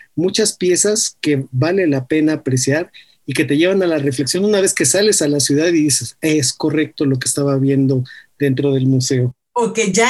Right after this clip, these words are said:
Speaker 2: hayas hecho también el paseo en barco y que regreses al museo, dices, "Guau",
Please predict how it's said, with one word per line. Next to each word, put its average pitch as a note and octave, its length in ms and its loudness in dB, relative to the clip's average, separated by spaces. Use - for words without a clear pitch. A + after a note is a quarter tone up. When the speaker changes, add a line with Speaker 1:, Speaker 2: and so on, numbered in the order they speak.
Speaker 2:
hayas C#4+ 320 0
hecho C4 260 0
también G#3 320 0
el A#3+ 140 0
paseo G3+ 300 0
en A3+ 100 0
barco A3+ 240 -2
y G3 80 -2
que G3 100 0
regreses G3 480 0
al F#3 160 2
museo, G3 460 0
dices, F#3+ 400 -2
"Guau", G3 280 0